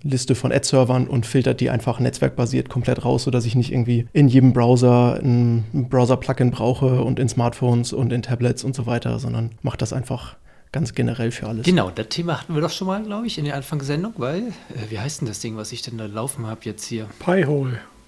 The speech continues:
Speaker 2: Pi-hole, genau. Der läuft bei mir. Das macht ja ungefähr das
Speaker 1: Ah.
Speaker 2: Gleiche, ne?
Speaker 1: Ja. Ich glaube, ähm,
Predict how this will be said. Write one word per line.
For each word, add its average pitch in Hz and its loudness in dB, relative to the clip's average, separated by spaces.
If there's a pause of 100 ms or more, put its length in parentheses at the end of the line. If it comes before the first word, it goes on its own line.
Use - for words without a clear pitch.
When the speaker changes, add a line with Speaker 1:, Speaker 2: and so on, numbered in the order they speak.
(100)
Speaker 2:
Pi-hole, 107 2
genau. 101 -4 (600)
Der 123 -2
läuft 92 -6
bei - -12
mir. 92 -14 (400)
Das 151 -4
macht 127 -4
ja 117 0
ungefähr 135 0
das 117 0
Speaker 1:
Ah. 156 2
Speaker 2:
Gleiche, 117 -4
ne? 143 -6 (680)
Speaker 1:
Ja. 135 -2 (360)
Ich - -20
glaube, 131 2
ähm, 127 2